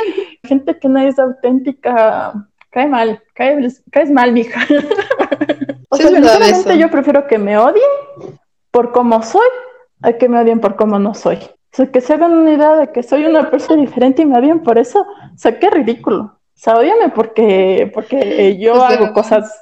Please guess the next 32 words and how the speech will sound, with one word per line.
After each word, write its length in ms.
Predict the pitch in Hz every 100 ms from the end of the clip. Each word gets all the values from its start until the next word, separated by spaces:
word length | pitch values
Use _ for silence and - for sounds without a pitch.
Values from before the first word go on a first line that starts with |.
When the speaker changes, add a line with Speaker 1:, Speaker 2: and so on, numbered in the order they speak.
| _ _ -
Speaker 1:
de 80 |
cierta 320 | 254 214 190 -
forma 420 | 254 311 320 262
o 40 |
actúo 260 | 226 226 233
de 80 | 233
cierta 280 | 226 226
forma 360 | 202 233 269 294
y 100 | 202
ya, 320 | 196 285 - -
ódiame. 440 | 285 285 180 - _ _ _ _ _ -
Pero 160 | 226
no 140 | 247 277
me 120 | 294
vas 140 | 262
a 80 | 269
decir 320 | 262 247 254 262
que 80 |
me 140 | 262 247
odias 220 | 247 247
por 180 | - -
cosas 240 | 233 233
que 120 | 240 214
yo 80 |
nunca 240 | 220 202 202
he 40 |
hecho 180 | 233 - - -
o 160 | 226
que 100 | 214
yo 100 | 214
no 160 | 196 -
creo. 340 | 220 262 175